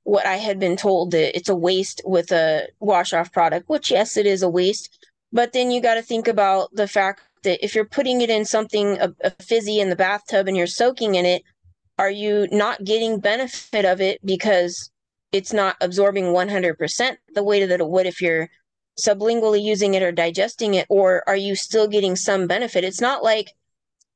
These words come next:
a soap where you put it on and wash it off immediately.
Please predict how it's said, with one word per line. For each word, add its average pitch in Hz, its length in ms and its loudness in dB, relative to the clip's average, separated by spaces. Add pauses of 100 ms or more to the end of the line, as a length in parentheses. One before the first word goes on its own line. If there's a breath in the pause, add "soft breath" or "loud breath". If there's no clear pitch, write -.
a 202 80 0
soap 226 400 0
where 196 80 2
you 185 160 0
put 220 240 0
it 208 100 2
on 175 200 0
and 156 120 0
wash 151 240 0
it 170 80 0
off 147 200 0
immediately. 165 720 -2